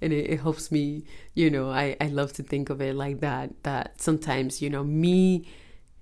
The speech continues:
talking to you helps you sort out your emotions and your feelings. And it also helps me to sort out my emotions and my feelings. So,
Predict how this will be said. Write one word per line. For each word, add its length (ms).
talking 440
to 140
you 420
helps 500
you 380
sort 260
out 340
your 260
emotions 560
and 160
your 180
feelings. 580
And 140
it 160
also 300
helps 360
me 180
to 140
sort 240
out 200
my 280
emotions 560
and 120
my 220
feelings. 520
So, 360